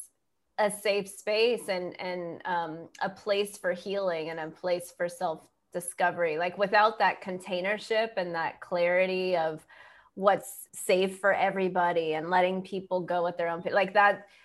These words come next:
to me is like, "Oh my God, okay, I can do this. It's not so scary." And that I don't have to just show up in my short shorts and, uh, you know, pasties on my nipples and fly around. And,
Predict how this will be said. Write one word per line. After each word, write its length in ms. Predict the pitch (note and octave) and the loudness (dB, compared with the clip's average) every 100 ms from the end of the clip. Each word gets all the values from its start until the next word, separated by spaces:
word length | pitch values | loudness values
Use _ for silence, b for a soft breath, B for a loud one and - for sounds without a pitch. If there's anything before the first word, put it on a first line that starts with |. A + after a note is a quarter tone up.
| b - | b 0
to 100 | G#3 | 2
me 200 | G3 F#3+ | 4 2
is 120 | F3+ | 4
like, 260 | F3 E3+ - | 2 0 2
"Oh 140 | G#3+ | 2
my 160 | A3 G#3 | 4 4
God, 180 | G3 F3 | 4 4
okay, 300 | E3+ F3 - | 2 0 0
I 100 | E3+ | 0
can 280 | F3+ F#3+ F#3 | 0 -4 0
do 200 | F3+ F3+ | 0 2
this. 300 | D3+ A2+ - | 0 -2 -6
It's 160 | - | -6
not 240 | F#3 F3 - | 0 0 0
so 200 | F#3 F3 | -2 -2
scary." 840 | F3 - F3 E3+ D#3+ D3+ D#3+ D#3 b b b | -2 -2 0 2 0 -2 -4 -10 b b b
And 140 | F3+ F3+ | -4 2
that 140 | F3 | 4
I 60 | F3+ | 4
don't 240 | F#3+ F#3+ | 4 4
have 180 | F#3+ F#3+ | 4 2
to 100 | G3 | -2
just 340 | F#3 F#3 F#3 | 0 0 0
show 220 | - F#3+ F3+ | 2 6 6
up 180 | E3+ | 4
in 80 | F3+ | 0
my 160 | E3+ E3+ | -2 -2
short 380 | - F3 - - | -2 -4 -4 -4
shorts 460 | F3+ F3 E3 - | -2 0 -2 -4
and, 240 | F3+ D#3+ F3+ _ b b - D3 | -6 -6 -12 _ b b -20 -6
uh, 200 | G3 E3 - | -2 -2 -2
you 140 | F#3+ | -2
know, 300 | E3+ D#3 A#2+ - | 0 0 -4 -6
pasties 580 | G3+ F#3 F#3 F#3 F3+ | -4 -2 -4 -4 -2
on 200 | F#3 E3 | -2 -4
my 100 | E3 | -4
nipples 540 | D#3+ D#3+ E3 E3+ E3 E3+ | -4 -4 0 0 0 -2
and 260 | E3+ E3 | -6 -6
fly 300 | - F#3+ F3 | -2 2 4
around. 600 | F3+ E3+ F3 F3 F3+ F3+ - | 4 2 2 2 0 -4 -4
And, 280 | G3+ G3+ | -4 -4